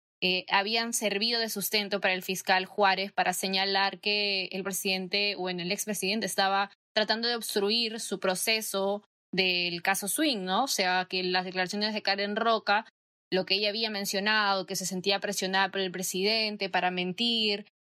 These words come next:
que de alguna forma el presidente le había dicho o le había incitado a que no diga la verdad ante la fiscalía, ¿no?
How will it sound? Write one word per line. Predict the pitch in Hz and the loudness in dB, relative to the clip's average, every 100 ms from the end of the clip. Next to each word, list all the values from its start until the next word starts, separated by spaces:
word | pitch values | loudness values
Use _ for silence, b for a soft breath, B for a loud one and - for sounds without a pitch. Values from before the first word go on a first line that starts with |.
| _ | _
que | 208 196 196 196 | 0 2 2 0
de | 202 | -2
alguna | 196 214 208 | -2 -2 0
forma | 220 214 | 2 2
el | 208 | 0
presidente | 202 - 202 202 | -4 -2 0 0
le | 202 | 0
había | 202 202 | 2 0
dicho | 220 226 202 226 214 208 | 0 -2 -2 -2 0 2
o | 196 | 2
le | |
había | 196 202 | 0 0
incitado | 202 226 - 220 208 208 | -2 -6 0 2 4 2
a | 202 | 0
que | 196 | -2
no | 202 | -2
diga | 202 202 202 | 0 2 2
la | 185 | 2
verdad | 185 185 202 | 0 2 0
ante | 202 | 0
la | 202 | -4
fiscalía, | 196 196 - 208 226 233 214 208 | -4 -6 -2 0 0 0 0 0
¿no? | 202 226 | -2 -8